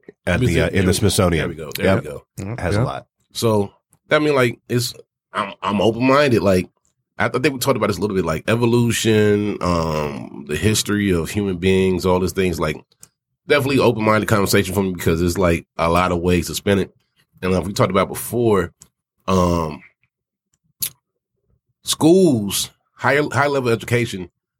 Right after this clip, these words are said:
Speaker 2: works to support itself. You know what I mean? So it's like when ideologies and concepts go against what they've been teaching for the past two, three, four, five hundred years, they dismiss it. So
Speaker 3: Mm-hmm.
Speaker 2: I'm not always on board with what they have to say. They, like, the people who teach Egyptology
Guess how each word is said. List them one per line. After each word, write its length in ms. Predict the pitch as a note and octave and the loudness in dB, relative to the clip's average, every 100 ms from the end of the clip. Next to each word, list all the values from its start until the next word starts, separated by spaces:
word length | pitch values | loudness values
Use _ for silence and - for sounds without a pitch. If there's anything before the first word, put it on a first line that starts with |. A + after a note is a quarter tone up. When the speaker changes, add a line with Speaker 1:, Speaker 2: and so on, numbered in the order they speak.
| _ _ | _ _
Speaker 2:
works 260 | G2+ A#2 | 0 0
to 60 | G2+ | -2
support 360 | - - G#2 E2+ | -8 -4 -2 -2
itself. 400 | - D2 - - | -4 -4 -6 -4
You 80 | A2 | 0
know 60 | |
what 40 | A2+ | 2
I 60 | |
mean? 80 | G#2+ | 2
So 200 | F#2 G2+ | 2 2
it's 120 | F2+ | 2
like 260 | G2 F#2 - _ _ _ - | 2 0 -2 _ _ _ -2
when 300 | G2 G#2 G2 | 2 4 4
ideologies 800 | G2 C3 C3+ A#2 C3 A#2 A#2+ | 2 2 2 2 2 0 -2
and 80 | G2+ | -2
concepts 380 | G#2+ B2+ A#2+ G2 | 0 0 0 0
go 160 | A2 G2+ | 0 0
against 340 | E2+ A#2+ A#2 | 2 0 0
what 220 | G2+ F#2 | -4 -2
they've 260 | G#2 A#2 G2+ | 2 2 2
been 160 | G#2+ | -4
teaching 380 | - D3+ B2+ A2+ | -2 -4 0 0
for 120 | C#3+ | 0
the 100 | G2 | -4
past 440 | F#2 A2+ G#2+ G2+ - | 0 0 2 0 -4
two, 160 | C3+ | -8
three, 200 | B2 B2 | -4 -2
four, 240 | A#2+ A#2+ A2+ | -2 -2 0
five 240 | A2 G#2 | 0 0
hundred 160 | G2 F2 | -2 -6
years, 460 | F#2+ B2 G#2 F2 - _ - _ | 0 2 2 0 -6 _ -20 _
they 100 | G2+ | 0
dismiss 420 | G2+ F2+ A#2+ - | 0 0 0 0
it. 140 | - - | -6 -4
So 320 | A#2 G2 F2+ - | 0 2 0 -6
Speaker 3:
Mm-hmm. 420 | G2 F2+ F2+ G#2 - _ G#2 | -10 -8 -8 -8 -10 _ -2
Speaker 2:
I'm 100 | B2 | 2
not 140 | B2+ | 2
always 720 | G2+ A#2 A#2+ A2 A2 G#2+ F#2+ | 4 4 6 6 4 4 0
on 220 | G#2+ G#2 | 0 0
board 320 | E2 G#2 A#2 G2 | 2 4 4 4
with 80 | |
what 120 | G2+ F#2+ | 0 0
they 80 | |
have 140 | G2+ F2+ | -2 -2
to 60 | |
say. 340 | - A#2 F#2 D2 _ _ _ _ | 0 2 0 -2 _ _ _ _
They, 220 | G#2 G#2 | -2 -2
like, 220 | G#2+ G2+ | -2 -2
the 100 | F#2 | -4
people 220 | F#2+ C3 B2+ | -6 -4 -4
who 40 | |
teach 220 | B2 B2+ - - - | -2 -6 -6 -10 -2
Egyptology 720 | B2+ A2+ F#2 C3 C3+ F#2+ F#2 | 0 0 0 0 0 -4 -8